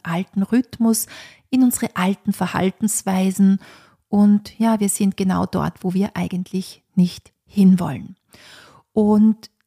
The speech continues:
ich setze seit vielen Jahren in meiner Arbeit hier auf der Ebene des Körpers an, der Körperintelligenz, und da gehört auch die Herzintelligenz mit ins Boot.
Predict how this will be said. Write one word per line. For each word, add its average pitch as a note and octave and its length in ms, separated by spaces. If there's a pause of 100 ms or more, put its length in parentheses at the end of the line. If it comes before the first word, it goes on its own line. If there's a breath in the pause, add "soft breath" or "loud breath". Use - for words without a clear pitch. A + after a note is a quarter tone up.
ich - 180
setze A3 300
seit G#3 160
vielen A#3+ 340
Jahren F3+ 280
in A3 140
meiner F#3+ 340
Arbeit F#3 460
hier G3 480 (360)
auf - 140
der - 140
Ebene G3+ 360
des F#3 200
Körpers - 640
an, F#3+ 280 (640)
der F3+ 160
Körperintelligenz, A#3+ 1300
und F#3+ 180
da F#3 60
gehört F3+ 320
auch F3 120
die F#3 100
Herzintelligenz G3 1040
mit G#3 360
ins G#3 360
Boot. G#3+ 460